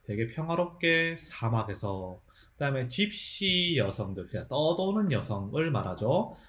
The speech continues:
집시 여성은, 자, 여기는 꾸며주는 내용이 들어갈 뿐입니다. 거기서 특히 뭐가 나왔어요?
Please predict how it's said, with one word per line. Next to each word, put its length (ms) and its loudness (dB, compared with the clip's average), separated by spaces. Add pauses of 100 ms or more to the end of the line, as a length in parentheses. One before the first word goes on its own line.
(140)
집시 840 0
여성은, 600 2
자, 160 0
여기는 380 2
꾸며주는 540 0
내용이 320 2
들어갈 400 4
뿐입니다. 800 2
거기서 480 0
특히 680 2
뭐가 240 0
나왔어요? 800 2